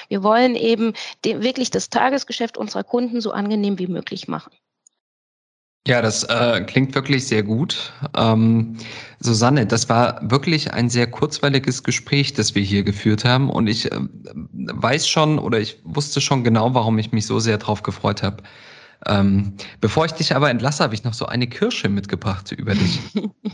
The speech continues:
Speaker 2: Das heißt, jeder, der bis hierher zugehört hat, der kriegt noch eine kleine Überraschung. Du bist, das könnte man so einfach sagen, eine Pferdeliebhaberin.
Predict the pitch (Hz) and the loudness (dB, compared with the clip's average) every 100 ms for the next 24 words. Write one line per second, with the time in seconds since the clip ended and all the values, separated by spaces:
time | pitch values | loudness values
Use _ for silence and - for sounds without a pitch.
0 | - - 107 - 104 117 117 107 123 123 | -6 -2 -2 0 0 2 2 0 0 4
1 | 113 110 - 139 143 143 139 135 - - | 4 2 2 4 4 4 2 -2 -2 -2
2 | 110 113 - - 123 117 - 113 107 98 | 0 -2 -4 -2 0 0 0 2 2 0
3 | 110 - 104 101 - - - _ _ _ | 0 0 0 -2 -4 -20 -20 _ _ _
4 | _ _ - 110 101 - - - - - | _ _ -6 0 0 0 -2 -10 -12 -16
5 | - - 123 - 143 139 123 123 - - | -6 -2 0 0 2 4 4 4 4 0
6 | 123 135 - 110 113 139 - 123 131 135 | 2 -2 2 2 4 2 2 2 2 0
7 | - 143 120 101 98 95 - 101 101 95 | 0 2 2 2 0 0 0 2 0 2
8 | 95 | 2